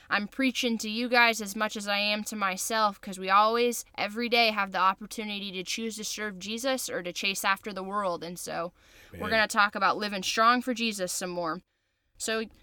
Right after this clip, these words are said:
Speaker 1: yesterday I discussed a couple of ways to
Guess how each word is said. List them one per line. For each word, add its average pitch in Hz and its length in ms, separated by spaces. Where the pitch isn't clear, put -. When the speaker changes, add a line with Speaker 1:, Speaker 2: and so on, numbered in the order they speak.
Speaker 1:
yesterday 311 520
I 226 160
discussed 233 800
a - 20
couple 262 400
of 208 100
ways 233 720
to 208 500